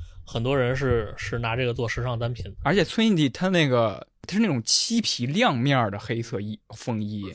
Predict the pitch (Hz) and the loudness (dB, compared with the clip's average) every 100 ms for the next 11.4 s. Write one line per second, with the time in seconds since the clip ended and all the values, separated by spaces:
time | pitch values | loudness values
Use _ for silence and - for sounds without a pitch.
0 | - 170 175 123 117 139 123 156 113 - | -2 4 6 6 0 0 4 4 4 0
1 | 139 139 147 151 151 127 196 156 170 175 | 0 2 4 2 0 2 4 4 4 4
2 | 175 - 95 104 101 90 190 208 160 - | 2 0 -4 -8 -10 4 6 8 6 4
3 | - 175 175 185 190 156 117 110 135 - | 2 6 8 8 6 4 2 2 -4 0
4 | 160 135 120 110 110 - 143 120 117 120 | 2 4 4 2 -2 -2 0 0 -2 -4
5 | 151 139 - 165 160 123 107 110 120 135 | -4 -6 -4 0 4 2 0 -2 -2 0
6 | 139 143 135 139 - 131 127 110 107 131 | 0 0 0 -2 0 0 0 -2 -2 -4
7 | 143 127 - 139 104 104 - 147 143 127 | -2 0 0 0 -2 -10 -6 0 0 0
8 | 110 - _ - 165 147 131 120 123 127 | -2 -8 _ 2 4 6 6 4 0 0
9 | 147 - 151 143 151 131 107 - - _ | 0 0 0 2 0 0 0 -6 -18 _
10 | - 127 113 117 117 110 104 104 104 110 | -10 -6 -2 0 0 -2 -8 -10 -10 -8
11 | 104 110 107 110 | -6 -6 -6 -10